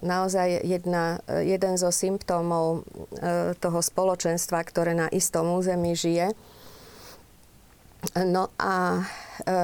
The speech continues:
obhájil pred pápežom Hadrianom, e, na základe Evanielia, e,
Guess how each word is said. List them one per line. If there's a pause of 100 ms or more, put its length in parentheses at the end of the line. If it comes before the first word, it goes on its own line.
(640)
obhájil (1120)
pred (240)
pápežom
Hadrianom,
e, (1700)
na
základe
Evanielia,
e,